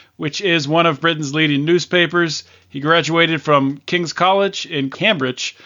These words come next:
with a double first in social and political sciences in two thousand one.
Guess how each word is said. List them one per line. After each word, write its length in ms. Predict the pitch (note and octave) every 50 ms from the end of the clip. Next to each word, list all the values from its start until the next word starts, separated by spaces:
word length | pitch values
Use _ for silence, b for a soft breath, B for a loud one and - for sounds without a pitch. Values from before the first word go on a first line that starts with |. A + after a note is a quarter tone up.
| b b b -
with 160 | D#3 C#3+ D#3+
a 100 | D3 C3+
double 380 | B2 D#3+ E3+ F#3 F3+ G#3 G#3
first 440 | E3+ - - F3+ E3+ F3 D#3 - -
in 220 | F#3 F3 D#3 C#3 C3
social 460 | - - F#3 F#3 E3+ - - F3+ E3
and 180 | E3 D#3+ C#3+
political 360 | - C3 D3 D#3 D3+ C#3+ D3+ C#3+
sciences 680 | - D3+ C#3+ C#3+ D3 C#3 - - C#3+ C#3 C3 - B B B B B B B
in 100 | - C#3
two 160 | - - E3
thousand 440 | D3+ - D#3 C#3+ D3 C3+ A#2+ C3+ C3
one. 360 | C#3+ D#3+ E3 D3 B2+ - -